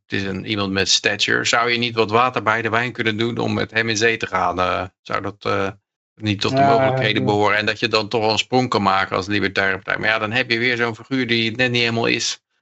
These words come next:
Speaker 1: Eh, en dan, ja, dan heb je wel gewonnen, maar wat heb je dan gewonnen als die, eh, als die
Speaker 2: Dat was
Speaker 1: me-
Speaker 2: de vorige keer, eh, had, had men dat ook, dus met, met
Speaker 1: Ja.
Speaker 2: Gary, Gary Johnson en,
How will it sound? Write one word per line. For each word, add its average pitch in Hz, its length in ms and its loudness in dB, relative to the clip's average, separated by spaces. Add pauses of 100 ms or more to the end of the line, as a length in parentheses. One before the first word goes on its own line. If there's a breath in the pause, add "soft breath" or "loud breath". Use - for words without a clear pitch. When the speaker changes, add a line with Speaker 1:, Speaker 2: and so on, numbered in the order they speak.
(160)
Speaker 1:
Eh, 110 520 0
en 113 80 0
dan, 107 160 -2
ja, 107 180 2
dan 98 120 2
heb 104 120 0
je 107 60 4
wel 104 160 4
gewonnen, 104 400 2
maar 104 160 2
wat 107 140 0
heb 104 100 -2
je 104 60 -2
dan 107 160 0
gewonnen 113 340 2
als 87 200 0
die, 98 320 2
eh, 92 160 2
als 95 140 -2
die 113 120 0
Speaker 2:
Dat 170 80 2
was 175 100 4
Speaker 1:
me- 175 100 0
Speaker 2:
de - 60 -6
vorige 185 440 2
keer, 180 380 4
eh, 175 180 6
had, 175 140 4
had 165 240 2
men 175 120 4
dat 170 220 4
ook, 147 300 4
dus 123 220 2
met, 131 240 2
met 139 160 2
Speaker 1:
Ja. 98 160 2
Speaker 2:
Gary, 147 500 4
Gary 147 280 6
Johnson 156 720 4
en, 143 220 4